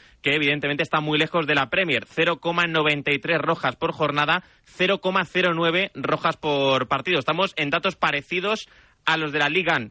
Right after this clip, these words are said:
a los de la Liga francesa en ese sentido, tanto en faltas como en cartulinas rojas.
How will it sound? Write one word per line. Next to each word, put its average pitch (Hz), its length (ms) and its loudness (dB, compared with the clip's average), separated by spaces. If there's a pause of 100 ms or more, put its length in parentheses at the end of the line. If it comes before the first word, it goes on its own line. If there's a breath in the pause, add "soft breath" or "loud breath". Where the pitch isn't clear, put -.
(100)
a 135 80 -4
los 131 120 -2
de 135 80 2
la 131 100 2
Liga 151 540 2
francesa 147 400 -2
en 143 60 2
ese 135 140 -4
sentido, 147 280 0
tanto 143 280 0
en 131 100 -2
faltas 165 320 -2
como 139 180 -2
en 123 100 -4
cartulinas 117 380 -2
rojas. - 320 -12